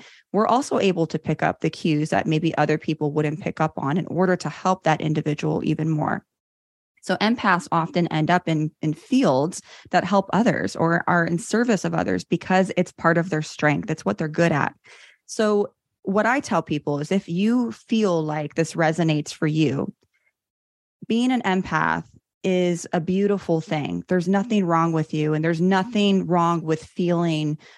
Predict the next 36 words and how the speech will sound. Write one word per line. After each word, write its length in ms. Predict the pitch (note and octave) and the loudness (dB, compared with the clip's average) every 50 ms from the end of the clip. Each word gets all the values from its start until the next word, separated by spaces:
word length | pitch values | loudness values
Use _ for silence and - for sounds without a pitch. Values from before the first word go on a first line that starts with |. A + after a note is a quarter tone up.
| _ _ - | _ _ -2
overwhelmed 640 | F#3 F3 E3 F3+ F3+ D#3 E3 E3 E3 E3 E3+ E3 - | -2 0 0 0 0 0 0 0 0 0 0 -2 -4
from 440 | - - E3 D#3+ D#3 D#3 D#3 D#3 - | -2 -2 0 0 2 0 0 -2 -2
emotions, 680 | - F3+ E3+ E3+ E3 E3 E3+ E3 - - E3 D#3+ D#3 D#3+ | -2 0 0 2 2 0 0 0 -2 -4 -4 -4 -4 -4
and 100 | D#3+ D#3 | -4 -4
there's 160 | D#3 D#3 D#3 F3+ | -4 -4 -4 -2
nothing 320 | F3 E3+ E3 F3+ F3 E3+ | -4 -2 -2 -4 -6 -4
wrong 280 | E3 D#3+ D#3+ E3 D#3+ D#3+ | -2 -2 -2 0 0 0
with 180 | D#3+ D#3 D#3 _ - - _ _ | -2 -4 -4 _ -14 -20 _ _
feeling 520 | _ - - G#3+ G3+ G3+ G3+ G3 F3+ E3 | _ -6 -2 0 2 2 4 2 2 0
deeply, 640 | C3 E3 E3+ F3 E3+ - E3 D3 A#2+ E2+ - - _ - - - - _ - | 2 2 0 0 0 0 -2 -2 -2 -2 -4 -6 _ -18 -20 -20 -14 _ -4
but 140 | F#3 - - | -2 0 2
you 100 | G3 F#3+ | 2 2
need 260 | G3 G3 G3+ A3+ A#3 | 4 4 2 2 0
to 100 | - C4 | 0 -2
have 320 | A#3 - G#3 G3 F3+ F3+ - | -2 0 0 0 0 0 -4
tools 520 | - - - G3+ G3 F#3+ F3+ F3 E3+ E3+ | -12 -6 -2 0 2 2 2 2 0 -2
in 120 | E3 E3 | -2 -2
your 160 | D#3+ D3+ D3+ D#3 | 0 0 -2 -2
toolbox 760 | - - - F#3 F#3+ F3+ F3+ D#3+ D3 D3 D3 D3+ - - - | -2 -2 0 2 2 2 0 0 0 2 0 -2 -2 -4 -6
in 120 | E3 - | -6 -2
order 260 | - E3+ F3 E3+ F3 | 0 0 2 2 0
to 140 | E3+ - D#3 | 0 0 -4
handle 460 | D#3 D#3 F#3 F#3 F#3+ G3+ G3+ F#3 F3+ | -2 0 0 2 2 2 2 2 2
these 220 | E3 D#3+ D3+ D3+ - | 2 0 0 0 0
emotions 640 | D#3 D#3+ D#3 D3 D3+ D#3 - - F2 - D3+ D3 D#3+ | 0 0 2 2 2 0 -2 -4 -4 -2 -2 -2 0
and 120 | D#3 D#3+ | 0 0
in 80 | D3+ - | 0 0
order 240 | - E3+ E3+ E3+ | 0 2 2 2
to 120 | D#3+ - D#3 | 0 -2 -6
handle 400 | D#3 D#3+ F3+ F#3 G#3 G#3 F#3+ F3 | -4 -2 0 0 2 2 0 0
these 220 | E3+ D#3+ D3+ D3 | 0 -2 -4 -4
situations 640 | - - - - F3 D#3+ D3+ D3 - D#3 D3 - - | -6 -10 -8 -4 -2 0 0 0 -2 -4 -6 -4 -2
when 100 | D#3+ D#3 | -2 0
they 120 | D3+ - | 0 -2
come 260 | - - D#3 D3+ D#3 | -4 -4 -4 -2 0
up, 280 | E3+ F#3 E3 C3 G#2+ | 2 0 0 0 -4